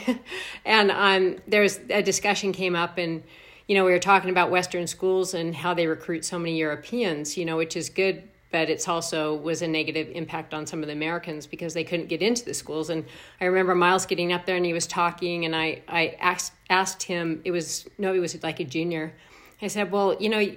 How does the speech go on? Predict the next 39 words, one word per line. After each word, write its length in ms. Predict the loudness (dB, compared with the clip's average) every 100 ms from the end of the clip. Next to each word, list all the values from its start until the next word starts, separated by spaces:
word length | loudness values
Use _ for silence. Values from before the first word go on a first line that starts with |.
| -8
you 160 | -6 0
guys 180 | 2 2
don't 180 | 2
even 220 | 2 2 -2
develop 380 | 0 2 2
Americans." 640 | 2 0 0 -4 -6 -6 -2
And 100 | 0
Miles 320 | 0 0 -2
looked 180 | -6 -6
at 60 |
me 120 | -6 -4
and 80 |
he 40 | -2
said, 260 | -2 -4
"No, 180 | 0 2
we're 180 | 2 2
gonna 160 | 0 0
change 400 | -2 -4 -4 -4
that." 280 | -4 -6 -10 -20 -20 -20 _ _ _
And, 240 | 2 4 4
um, 360 | 4 2 -2 -6 -2
now 220 | 4 6
I 100 | 6
look 240 | 4 2
at 120 | 2
University 440 | 4 4 2 2 0
of 60 |
Utah 400 | 2 0 2 2
and 480 | 2 0 0 0 -4 -12 -20 -20 -20 -2
look 180 | 2 6
at 80 |
what 160 | 6 8
they're 100 | 8
doing, 340 | 8 8 6
right? 380 | 4 6 4 4
Like, 220 | 2 2
sure, 260 | 0 2 4
they 140 | 4
have 420 | 0 0 0 -2